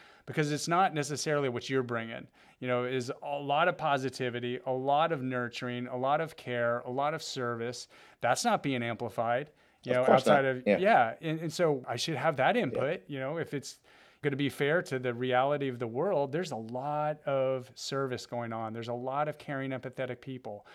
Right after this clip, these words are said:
Speaker 1: that are out there nurturing others, putting others in, ahead of themselves. And,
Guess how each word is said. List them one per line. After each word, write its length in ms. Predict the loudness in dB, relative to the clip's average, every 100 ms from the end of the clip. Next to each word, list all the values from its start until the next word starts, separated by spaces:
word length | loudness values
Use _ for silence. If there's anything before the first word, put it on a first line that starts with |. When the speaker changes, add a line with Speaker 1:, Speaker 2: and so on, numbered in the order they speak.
| -20 -20 -12
Speaker 1:
that 240 | -2 0
are 300 | 0 -2 -4 0
out 240 | 0 0
there 240 | -4 -4
nurturing 640 | -6 -4 -4 -4 -6 -4 -4
others, 480 | -4 -4 -6 -8
putting 340 | -10 -6 -4 -2
others 320 | -2 -2 -4
in, 120 | -6
ahead 400 | -8 -8 -6 -6
of 80 | -4
themselves. 580 | -6 -4 0 2 2 -2
And, 160 | -8